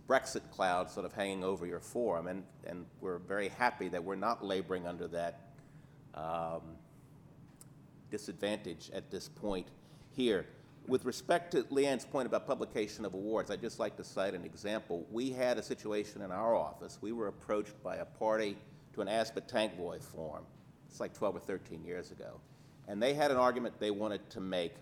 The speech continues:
under aspa Tank Voy. As you know, aspa Tank Voy, like Gen Con or the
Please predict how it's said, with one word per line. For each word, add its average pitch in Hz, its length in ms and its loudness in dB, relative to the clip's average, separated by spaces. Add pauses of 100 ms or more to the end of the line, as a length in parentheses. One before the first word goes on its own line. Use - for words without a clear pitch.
under 87 300 -8
aspa 82 400 -6
Tank 80 300 -8
Voy. - 180 -12 (200)
As 98 260 -2
you 107 80 0
know, 101 260 2
aspa 95 240 -2
Tank 98 320 -4
Voy, 90 180 -2
like 82 200 -6 (120)
Gen 95 340 -4
Con 87 440 -2
or 80 100 -4
the 78 100 -8